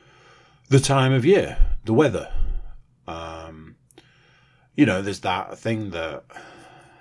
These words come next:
humans, animals, um, in years gone by, there would be some kind of hibernation. You know, you've got the animals that store up food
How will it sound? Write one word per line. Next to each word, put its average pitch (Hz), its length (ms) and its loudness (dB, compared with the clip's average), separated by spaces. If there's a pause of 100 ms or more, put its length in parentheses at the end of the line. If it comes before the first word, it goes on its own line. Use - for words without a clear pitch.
(320)
humans, 95 760 -8 (120)
animals, 90 840 -12 (600)
um, 85 640 -8 (760)
in 151 120 -2
years 147 220 6
gone 135 160 2
by, 143 180 6
there 147 140 2
would 123 260 -2
be 139 440 -2
some 123 500 -2
kind 160 600 -4
of 147 140 0
hibernation. 87 1200 -10 (640)
You 131 80 0
know, 110 80 2
you've 107 140 -2
got 98 180 0
the 110 120 -4
animals 107 440 -4
that 104 180 -10
store 101 680 -4
up - 140 -12
food 113 800 -2